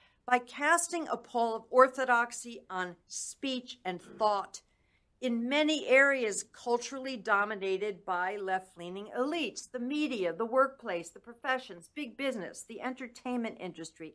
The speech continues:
and of course, the university. That quest necessarily results in noble lies, in twisting,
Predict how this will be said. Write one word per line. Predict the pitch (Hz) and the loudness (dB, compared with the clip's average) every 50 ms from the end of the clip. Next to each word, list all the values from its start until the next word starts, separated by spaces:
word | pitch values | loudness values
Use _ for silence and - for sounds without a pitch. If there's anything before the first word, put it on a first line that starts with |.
| _ | _
and | - 214 190 | -2 0 0
of | 185 185 - - | 0 -4 -6 -14
course, | - - 262 254 175 131 - - - - - - - - _ _ _ _ _ _ _ _ _ _ | -6 0 2 4 4 2 0 -4 -8 -10 -10 -10 -12 -16 _ _ _ _ _ _ _ _ _ _
the | - 233 | -6 -6
university. | 196 185 208 185 175 175 175 196 196 190 190 - - 175 - - - _ _ _ _ _ _ _ _ _ _ _ _ _ _ _ _ _ _ _ _ _ _ | -4 -2 -2 -2 -2 0 2 2 2 2 0 -4 -8 -10 -14 -18 -20 _ _ _ _ _ _ _ _ _ _ _ _ _ _ _ _ _ _ _ _ _ _
That | 233 247 269 277 - - _ | 6 6 6 6 4 -2 _
quest | - - - 311 302 302 294 294 - - - _ _ _ _ _ | -20 -6 0 2 2 2 2 0 -4 -6 -8 _ _ _ _ _
necessarily | - 208 226 262 320 370 370 359 - 370 339 - - - - - 339 339 359 370 381 381 381 349 294 285 254 | -10 -6 -2 2 2 2 2 2 -2 -6 -6 -6 -6 -6 -8 -4 -2 0 0 2 2 2 0 0 -2 -4 -6
results | 247 214 240 240 - - - - 294 302 302 247 180 160 - - - - - - - _ _ _ _ _ _ _ _ _ | -6 -6 -8 -8 -6 -8 -8 -2 0 2 2 2 2 -2 -4 -8 -6 -6 -6 -8 -10 _ _ _ _ _ _ _ _ _
in | 247 254 233 226 220 | 0 0 0 2 2
noble | 226 233 233 240 240 240 233 226 233 214 214 | 4 4 4 4 2 0 -4 -4 -4 -6 -6
lies, | 247 277 302 311 277 208 160 139 120 104 92 98 - - - _ _ _ _ _ _ _ _ _ _ | -6 -4 -2 -2 -2 -2 -4 -6 -8 -10 -14 -16 -20 -20 -20 _ _ _ _ _ _ _ _ _ _
in | - 262 254 247 | 0 0 0 -2
twisting, | 254 - - - - 349 349 - - - 226 180 147 - | -4 -10 -10 -4 -4 -2 -2 -2 -4 -4 -6 -6 -6 -8